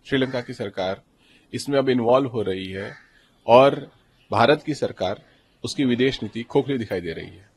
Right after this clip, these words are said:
नरेंद्र मोदी जी और अमित शाह जी के नेतृत्व में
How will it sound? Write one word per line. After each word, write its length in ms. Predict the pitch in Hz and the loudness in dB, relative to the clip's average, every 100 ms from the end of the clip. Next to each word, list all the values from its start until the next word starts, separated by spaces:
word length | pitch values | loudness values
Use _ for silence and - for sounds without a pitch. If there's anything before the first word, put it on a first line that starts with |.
| _ _ _ _ _ _ _ _ _ _ _ _ _ _ 127 | _ _ _ _ _ _ _ _ _ _ _ _ _ _ -2
नरेंद्र 360 | 120 143 160 | 4 4 4
मोदी 300 | 151 139 139 | 2 0 0
जी 220 | 135 135 151 | -2 -2 -4
और 240 | 123 120 | -2 -2
अमित 200 | 113 127 | -2 -6
शाह 220 | - 117 | -6 -4
जी 140 | 110 113 | -4 -8
के 120 | 117 | -8
नेतृत्व 420 | 104 107 107 - | -8 -8 -12 -12
में 140 | 87 | -14